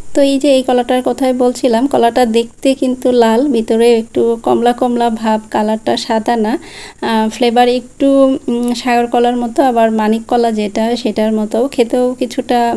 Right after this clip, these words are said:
একটু সাগর কলা, মানিক কলা মিক্সড। এটা চায়না কলা, তো শখ করে লাগিয়েছিল, তো এক ছড়ি বেয়াইকে খেতে দিয়েছে, সেখান থেকে আবার আমাদের কাছেও চলে এসেছে। আহ, আসলে রিজিকের মালিক আল্লাহ, দেখেন কোথায় থেকে কোথায় কার মাধ্যমে,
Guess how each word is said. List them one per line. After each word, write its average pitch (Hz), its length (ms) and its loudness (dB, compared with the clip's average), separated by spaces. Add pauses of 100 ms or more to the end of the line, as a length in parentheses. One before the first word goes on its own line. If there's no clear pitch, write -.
(140)
একটু 226 380 -4
সাগর 226 360 -4
কলা, 226 280 0
মানিক 220 320 -2
কলা 226 260 0
মিক্সড। 226 420 -2
এটা 226 320 -4
চায়না 226 400 -2
কলা, 226 360 -2 (520)
তো 233 320 -2 (180)
শখ 233 220 -2 (100)
করে 226 260 0
লাগিয়েছিল, 226 760 -2 (140)
তো 226 260 0 (280)
এক 220 240 -2
ছড়ি 226 440 -2
বেয়াইকে 214 600 -2
খেতে 247 280 -2
দিয়েছে, 226 420 0
সেখান 226 360 -2
থেকে 214 260 -4
আবার 208 300 -2 (540)
আমাদের 226 400 -2
কাছেও 233 340 0
চলে 226 280 0
এসেছে। 226 440 -4
আহ, 214 460 -4
আসলে 226 340 -2
রিজিকের 220 480 0
মালিক 214 320 -2
আল্লাহ, 220 320 0 (280)
দেখেন 233 320 -4
কোথায় 233 300 -2
থেকে 233 240 -2
কোথায় 226 400 -4
কার 214 240 -2
মাধ্যমে, 220 480 -4